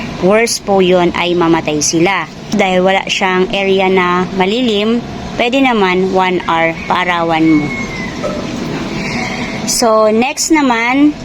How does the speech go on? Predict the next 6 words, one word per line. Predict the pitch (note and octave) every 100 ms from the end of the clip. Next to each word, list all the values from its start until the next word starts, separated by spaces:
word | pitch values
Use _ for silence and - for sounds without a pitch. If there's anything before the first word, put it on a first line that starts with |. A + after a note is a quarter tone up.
| -
sa | - - G#3+ G3+ G3 G3 G3 F#3+
pangatlong | G3+ G#3 G#3 A3 B3 D4+ D#4
tanong, | C#4+ C#4+ A3+ F#3+ F#3 F#3 G3 A3 C4 D4 D4+ - - - - - - - - - - - - - - - - F3
ayan | G3 G3+
po | G3+
ang | G3+